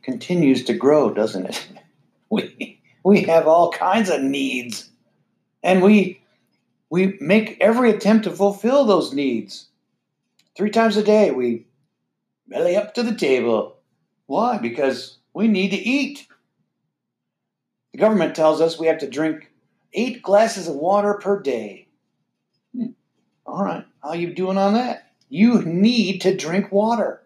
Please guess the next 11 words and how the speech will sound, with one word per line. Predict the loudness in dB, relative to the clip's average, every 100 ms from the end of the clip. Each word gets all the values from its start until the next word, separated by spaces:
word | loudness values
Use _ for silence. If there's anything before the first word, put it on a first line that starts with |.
| _ _ _ _ _ _ _ -2
I | 2
like | 4 2
to | -6
flavor | -2 2 4 2
my | 0 0
water | 0 0 0 0
with | -4 -6
twenty-three | -4 -2 -2 -6 -8 -6 -6
flavors. | -6 -6 -6 -8 -14 -14 -18
<laughs> | -18 _ _ _ _ _ _ _
Yep. | -2 -2 -4